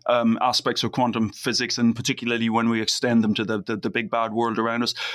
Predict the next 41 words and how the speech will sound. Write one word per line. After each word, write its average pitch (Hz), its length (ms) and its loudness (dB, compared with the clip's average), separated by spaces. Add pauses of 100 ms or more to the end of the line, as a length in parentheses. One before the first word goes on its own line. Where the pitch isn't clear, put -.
(120)
Similarly, 165 340 4
entanglement 143 640 0
is 110 80 -2
a 117 180 0
real 135 300 2
thing, 170 260 0
a 113 80 0
very, 127 440 2
very 131 340 -2
much 123 260 0
a, 110 80 2
a, 107 360 0 (180)
a 110 60 0
definitive, 123 840 0
um, 113 400 2 (240)
part 143 280 2
of 135 80 -2
quantum 120 340 0
physics. 123 500 -2 (420)
Some 120 240 2
would 107 120 2
say 117 120 0
the 107 120 0
very 117 320 0
essence 127 300 0
of 101 60 -6
quantum 107 260 2
physics. 104 260 -6 (300)
I 135 40 2
guess 190 220 -2
when 170 100 2
I 175 140 2
hear 165 320 0
quantum 139 460 4
woo, 123 200 2
though, 110 160 4
I 131 200 2
think 139 320 0
of - 200 -4
people 117 540 2
like, 113 380 0